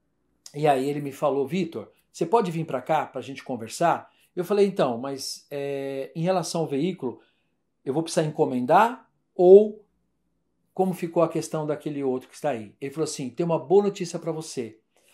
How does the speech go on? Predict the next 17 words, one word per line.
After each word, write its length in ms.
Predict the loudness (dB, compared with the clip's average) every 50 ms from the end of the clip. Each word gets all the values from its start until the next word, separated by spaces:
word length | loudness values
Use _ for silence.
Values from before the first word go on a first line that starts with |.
| _ _ _ _ _
A 100 | -8 -8
ficha 480 | -8 -6 -6 -4 -4 -4 -4 -4 -6 -4
do 140 | -4 -4 -6
rapaz 640 | -6 -8 -2 0 2 2 2 2 -2 -6 -14 -16 _
não 220 | -8 -6 -6 -6 -4
foi 160 | -4 -4 -4
aprovada. 720 | -4 -2 -4 -4 -2 0 0 0 0 0 -4 -8 -18 -20 _ _ _ _ _ _ _ _
Tem 100 | -4 -2
umas 180 | -2 -4 -4
questões 460 | -4 -4 -4 -4 -2 -4 -4 -4 0 0
lá 120 | 0 0
que 100 | 0 -4
precisa 240 | -14 -6 -6 -6 -6
de 100 | -4 -4
um 60 | -4
ajuste. 580 | -4 -4 -4 -6 -6 -6 -8 -10 -16 -16 -18 _ _ _ _ _ _ _ _ -12
Então, 560 | -12 -8 0 2 4 4 4 2 0 -4